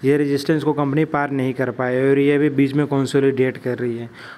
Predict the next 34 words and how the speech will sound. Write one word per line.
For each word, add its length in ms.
और 120
इसका 220
next 320
हम 100
लोग 120
support 360
देख 200
रहे 120
हैं 80
वन 220
वन 200
टू 200
सिक्स, 320
वन 180
वन 280
टू 140
सिक्स 380
और 120
result 380
आ 100
चुका 260
है। 80
तो 100
result 380
के 80
बाद 180
हम 100
लोग 100
देखते 240
हैं 80
company 300
ऊपर 280
जाती 300
है। 140